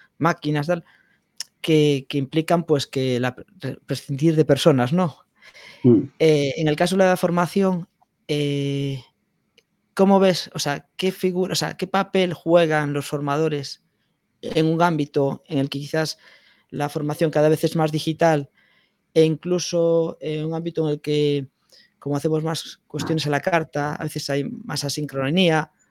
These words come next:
Speaker 1: Bueno,
Speaker 2: Sí.
Speaker 1: eso, ¿qué papel para ti, eh, debe jugar el formador y, y cómo debe el formador de hoy, pues, ir preparándose para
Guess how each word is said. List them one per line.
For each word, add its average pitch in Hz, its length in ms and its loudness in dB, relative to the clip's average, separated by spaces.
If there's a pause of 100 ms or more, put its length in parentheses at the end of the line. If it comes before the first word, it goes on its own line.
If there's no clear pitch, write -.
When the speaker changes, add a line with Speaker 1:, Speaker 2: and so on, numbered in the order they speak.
(120)
Speaker 1:
Bueno, 147 180 2
Speaker 2:
Sí. - 120 2
Speaker 1:
eso, - 240 -6
¿qué 190 100 2
papel 196 440 6
para 190 200 4
ti, 208 340 0
eh, 165 380 2
debe 170 200 2
jugar 165 260 0
el 165 60 -4
formador 165 520 -2 (640)
y, 131 540 -4
y 147 120 -4
cómo 165 300 6
debe 156 380 6
el 143 60 -6
formador 147 420 2
de 151 100 0
hoy, 156 160 2
pues, - 380 -4
ir 147 120 -8
preparándose 139 600 -2
para 120 500 -4